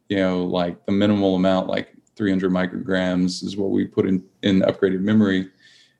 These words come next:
Um, I worked on that for a couple of different years. It's been out for about a I don't know, a year and a half now.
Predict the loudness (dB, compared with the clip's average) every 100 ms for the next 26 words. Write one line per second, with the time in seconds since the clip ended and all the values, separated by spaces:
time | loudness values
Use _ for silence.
0 | -6 -2 0 0 0 -4 -8 -4 2 4
1 | 4 2 0 0 0 -2 2 2 2 -2
2 | -6 -10 -2 2 2 0 -6 -6 -4 -4
3 | -2 0 2 2 0 -2 -8 _ -12 -8
4 | -6 -4 -2 2 2 2 0 -2 -2 0
5 | 0 0